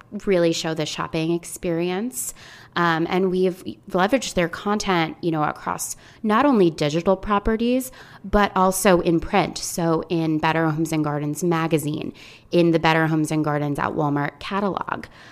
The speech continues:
Um, so, you know, we have these great influencers that we also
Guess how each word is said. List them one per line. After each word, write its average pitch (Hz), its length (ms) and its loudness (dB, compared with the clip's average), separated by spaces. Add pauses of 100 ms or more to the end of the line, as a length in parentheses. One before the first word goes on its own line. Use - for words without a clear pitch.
(180)
Um, 165 280 -2
so, 170 340 2
you 190 140 0
know, 175 140 4
we 175 120 0
have 180 260 -4
these 175 360 -2 (300)
great 202 240 2
influencers 175 680 2
that 175 180 -2
we 180 140 -2
also 175 760 2